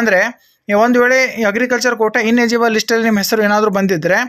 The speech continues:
ಅದಕ್ಕೆ ಸಂಬಂಧಪಟ್ಟ ದಾಖಲಾತಿಗಳು ತೆಗೆದುಕೊಂಡೋಗಿ ನಮ್ಮ ಒಂದು ಅಗ್-, ಅಗ್ರಿಕಲ್ಚರ್ ಎಕ್ಸಾಮ್ ಸೆಂಟರ್ ಯಾವುದಿದೆ, ಯಾವ ಒಂದು ಎಕ್ಸಾಮ್ ಸೆಂಟರ್‌ಗೆ ನೀವು ಅಪ್ಲಿಕೇಶನ್ ಹಾಕಿದ್ರಿ, ಅಗ್ರಿಕಲ್ಚರ್ ಎಕ್ಸಾಮ್ ಪ್ರಾಕ್ಟಿಕಲ್ ಎಕ್ಸಾಮ್ ಸೆಂಟರ್ ಯಾವುದಿದೆ ಅದಕ್ಕೆ ನೀವು ಎಂಟು ಐದು ಎರಡು ಸಾವಿರದ ಇಪ್ಪತ್ನಾಲ್ಕರ ಒಳಗಡೆ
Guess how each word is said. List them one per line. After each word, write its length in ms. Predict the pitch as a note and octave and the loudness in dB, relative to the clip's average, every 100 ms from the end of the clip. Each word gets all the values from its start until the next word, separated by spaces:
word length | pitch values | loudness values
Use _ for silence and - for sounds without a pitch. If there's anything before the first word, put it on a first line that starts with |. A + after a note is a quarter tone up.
| - - - G3 | -8 -20 -6 0
ಅದಕ್ಕೆ 300 | A3 A#3 B3+ B3 | 0 0 -4 -4
ಸಂಬಂಧಪಟ್ಟ 460 | A3+ A#3+ B3 A#3+ A3+ G3+ | -2 -2 -2 -2 -2 -2
ದಾಖಲಾತಿಗಳು 540 | G#3+ A3+ A3 A3 G#3+ G3+ | -2 -2 -2 0 0 0
ತೆಗೆದುಕೊಂಡೋಗಿ 560 | G3 G3 F#3 F3 A3 B3+ - - G3+ | 0 0 -2 0 -2 -4 -10 -6 0
ನಮ್ಮ 140 | A#3 B3+ B3+ | 2 2 2
ಒಂದು 140 | B3 B3 | 2 2
ಅಗ್-, 140 | G3 G3+ | 0 0
ಅಗ್ರಿಕಲ್ಚರ್ 540 | A3 B3 A#3+ B3 A3+ | 0 0 -2 0 -2
ಎಕ್ಸಾಮ್ 300 | F#3+ A3+ A#3 G#3+ | 0 -2 -2 -2
ಸೆಂಟರ್ 300 | G#3 G#3+ G#3 F#3+ | -2 0 2 2
ಯಾವುದಿದೆ, 380 | G#3 G3 G3+ F#3+ - _ _ _ _ _ _ - F3+ | 2 2 0 -2 -6 _ _ _ _ _ _ -8 0
ಯಾವ 120 | F#3 A#3 A#3+ | 2 4 4
ಒಂದು 120 | A#3 | 2
ಎಕ್ಸಾಮ್ 240 | G#3 A3 G#3 | 0 -2 -2
ಸೆಂಟರ್‌ಗೆ 260 | G#3+ G#3 G#3+ | -2 -2 -2
ನೀವು 100 | A3+ | -2
ಅಪ್ಲಿಕೇಶನ್ 340 | - G3+ G3+ G#3 | -2 -6 -4 -2
ಹಾಕಿದ್ರಿ, 340 | G3 G3 G3 F#3+ F3 | -4 -2 0 0 0
ಅಗ್ರಿಕಲ್ಚರ್ 560 | G3+ G#3+ G#3+ - C4+ C#4 - - G3 | -2 -2 -4 -2 -4 -4 -16 -6 -4
ಎಕ್ಸಾಮ್ 260 | F3+ G#3+ G#3+ G3+ | -2 -2 -2 -4
ಪ್ರಾಕ್ಟಿಕಲ್ 400 | F#3 - A#3 G#3 | -4 -4 -2 0
ಎಕ್ಸಾಮ್ 220 | F#3+ G#3 G#3 | 0 -2 -2
ಸೆಂಟರ್ 220 | G3 G3+ | -2 0
ಯಾವುದಿದೆ 300 | F#3 F#3 A3 C#4+ - - G3 | 0 0 -2 -4 -10 -8 -2
ಅದಕ್ಕೆ 220 | G3+ G#3+ G#3 | -2 0 0
ನೀವು 140 | B3 B3+ F#3+ | 0 0 0
ಎಂಟು 220 | A3+ A3+ A3 G#3 | 0 0 2 2
ಐದು 120 | G#3+ | 2
ಎರಡು 120 | G3+ G3 | 0 -2
ಸಾವಿರದ 140 | G3 | -6
ಇಪ್ಪತ್ನಾಲ್ಕರ 500 | - G3+ G3 G3 G3 F#3+ | -6 -4 -2 -2 0 0
ಒಳಗಡೆ 260 | F#3 F#3 | 0 2